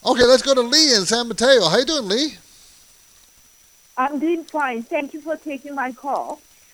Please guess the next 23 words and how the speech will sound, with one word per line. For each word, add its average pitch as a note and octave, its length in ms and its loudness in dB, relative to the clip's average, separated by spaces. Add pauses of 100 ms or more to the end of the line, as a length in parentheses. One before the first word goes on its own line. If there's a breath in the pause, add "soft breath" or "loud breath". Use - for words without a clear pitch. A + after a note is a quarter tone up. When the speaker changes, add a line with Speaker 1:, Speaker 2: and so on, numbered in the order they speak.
(140)
Speaker 2:
Uh, C4+ 180 -4 (160)
Steve, A#4 360 -8
I'm D#4 160 -4
Speaker 1:
Thank F#4 240 -4
Speaker 2:
looking C#4 60 -10
Speaker 1:
you. G4 400 -10
Speaker 2:
into D4 640 -8 (100)
some, C#4 380 -8
you C4+ 100 -4
know, B3 220 -2
large A3+ 480 4 (200)
cap, A3 340 -4 (600)
uh, G#3 520 -2 (160)
you A#3+ 120 -20
know, F#3+ 340 -10
uh, A3 200 -2
Vanguard G#3+ 560 0
fund, A3+ 360 -8 (680)
and C#4+ 140 -8
I C#4+ 180 2
came A4+ 260 -10
across D4+ 540 0
Speaker 1:
Yes. - 360 -10